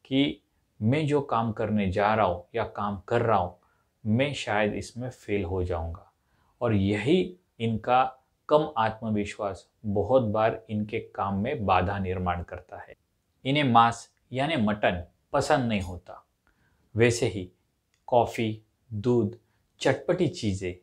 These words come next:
स्वादिष्ट भोजन इन्हें बहुत पसंद होता है। और वैसे ही मानसिक श्रम से या रात के समय या ठंडे मौसम में इनकी तकलीफें बढ़ जाती है।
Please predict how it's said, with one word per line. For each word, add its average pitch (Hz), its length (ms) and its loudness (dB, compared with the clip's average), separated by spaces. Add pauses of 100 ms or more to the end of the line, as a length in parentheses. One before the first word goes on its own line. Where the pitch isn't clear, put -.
स्वादिष्ट 123 640 0
भोजन 98 500 0 (360)
इन्हें 135 260 0
बहुत 95 380 0
पसंद 98 320 -4
होता 87 300 -10
है। 90 200 -12 (760)
और 117 120 2
वैसे 110 320 4
ही 92 140 -4 (180)
मानसिक 151 520 0
श्रम 101 340 -4
से 90 340 -12 (460)
या 110 180 0
रात 110 440 2
के 123 80 -6
समय 92 480 -10 (540)
या 113 140 0
ठंडे 143 540 2
मौसम 104 440 -2
में 90 220 -4 (240)
इनकी 120 280 -6
तकलीफें 107 640 -6
बढ़ 95 180 0
जाती 85 360 -8
है। - 100 -20